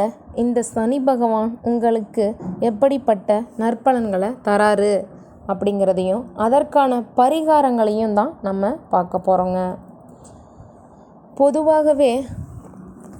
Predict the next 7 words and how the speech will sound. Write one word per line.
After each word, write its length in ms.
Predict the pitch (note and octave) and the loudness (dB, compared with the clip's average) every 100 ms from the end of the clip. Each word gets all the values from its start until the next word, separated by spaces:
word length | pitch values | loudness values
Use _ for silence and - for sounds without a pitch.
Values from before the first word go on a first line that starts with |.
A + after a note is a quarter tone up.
| - - - - - - - - | -20 -20 -20 -20 -20 -20 -20 -8
மேஷ 420 | A#3+ C#4 D4+ D#4+ | 0 2 2 0
ராசிக்காரர்கள் 960 | C#4+ A#3 - A#3 A3+ G#3+ G#3+ G#3 G#3+ A#3 - - - - - - - - - - | 2 0 0 -2 0 2 0 0 0 -2 -8 -18 -20 -20 -20 -20 -20 -20 -20 -6
எல்லாருக்கும் 800 | A3+ B3 C4 C4 - A#3+ C4 B3+ | -2 2 2 2 0 0 0 -2
நன்மையை 440 | G#3 A3 B3 A#3+ A3+ C4 - | -2 0 0 0 -2 -2 0
தரக்கூடியவர்களாக 840 | G3+ G3+ G#3+ G3+ G3+ F#3+ F#3+ F#3 | 2 2 0 0 0 2 2 2
தான் 200 | F#3+ B3 C4+ | 2 0 -2
இருப்பாங்க. 540 | G3 G3 F#3 F#3 F#3 | -4 -4 0 0 0